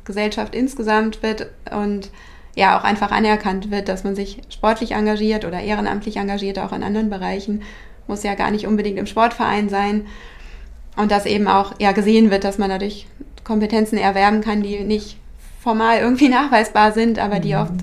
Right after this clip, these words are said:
Speaker 1: so viel stärker sind als, ähm, genau, als die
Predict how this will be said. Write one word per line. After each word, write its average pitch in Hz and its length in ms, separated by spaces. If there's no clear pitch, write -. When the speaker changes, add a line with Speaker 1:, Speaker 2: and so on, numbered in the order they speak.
Speaker 1:
so 220 160
viel 214 160
stärker 214 400
sind 202 300
als, 196 440
ähm, 196 380
genau, 196 240
als 190 240
die 196 260